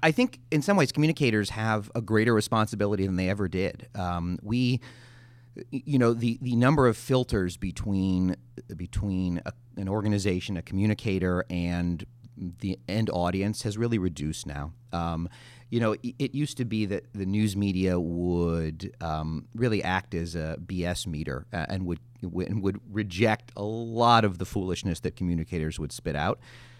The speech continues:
That happens a lot less now. And, and there,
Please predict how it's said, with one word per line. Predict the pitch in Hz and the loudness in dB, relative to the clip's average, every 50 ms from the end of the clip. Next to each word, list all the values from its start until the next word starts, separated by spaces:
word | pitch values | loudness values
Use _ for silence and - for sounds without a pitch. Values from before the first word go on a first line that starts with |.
| - - - - - - | -20 -20 -20 -20 -20 -14
That | - 110 107 110 110 113 117 131 | -10 -8 -6 -6 -4 -4 -2 -2
happens | 123 127 117 - 117 104 | 0 0 -2 0 -2 -2
a | 98 87 | -2 -2
lot | 85 80 78 - | -2 -2 -2 -2
less | 73 69 62 - - 95 | -4 -8 -8 -8 -8 -8
now. | 80 67 67 62 - | -6 -6 -6 -4 0
And, | 87 107 113 - | 2 2 2 2
and | 131 117 113 117 | 4 4 6 6
there, | 117 117 | 8 6